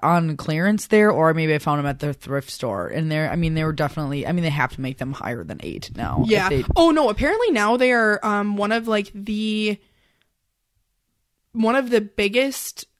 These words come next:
Speaker 2: on, like, plus size TikTok, like, one of the biggest players
Speaker 1: That
Speaker 2: in the
Speaker 1: one
Speaker 2: plus size
Speaker 1: or
Speaker 2: jeans.
Speaker 1: a Hollister?
Speaker 2: Abercrombie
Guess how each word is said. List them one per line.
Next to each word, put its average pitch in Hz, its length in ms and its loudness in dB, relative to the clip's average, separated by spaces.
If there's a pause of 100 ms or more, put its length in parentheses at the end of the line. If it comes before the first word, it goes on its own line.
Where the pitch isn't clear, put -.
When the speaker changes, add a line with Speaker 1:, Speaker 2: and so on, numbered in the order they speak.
(280)
Speaker 2:
on, 220 180 4
like, 196 160 -4
plus 208 240 -2
size 233 280 0
TikTok, 233 540 -2
like, 208 160 -2
one 202 180 0
of 214 100 -4
the 202 80 0
biggest 202 680 -4 (720)
players 220 460 6
Speaker 1:
That 185 140 12
Speaker 2:
in 226 60 8
the 240 60 4
Speaker 1:
one 269 140 8
Speaker 2:
plus - 160 4
size 214 120 6
Speaker 1:
or 214 460 10
Speaker 2:
jeans. - 140 -6 (100)
Speaker 1:
a 175 40 0
Hollister? 156 840 0 (580)
Speaker 2:
Abercrombie 233 640 0